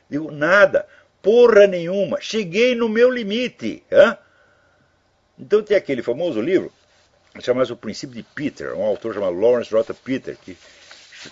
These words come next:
o livro chama Todo Mundo é Incompetente, Inclusive Você.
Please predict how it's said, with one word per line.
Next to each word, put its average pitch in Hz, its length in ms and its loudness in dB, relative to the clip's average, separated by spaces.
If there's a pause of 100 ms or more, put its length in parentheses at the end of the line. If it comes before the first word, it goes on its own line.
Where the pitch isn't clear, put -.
(120)
o 107 100 -6
livro 123 160 -4
chama 113 200 2
Todo 175 420 -2
Mundo 156 300 -6
é 156 40 0
Incompetente, 143 880 -6
Inclusive 143 420 -8
Você. 135 480 -10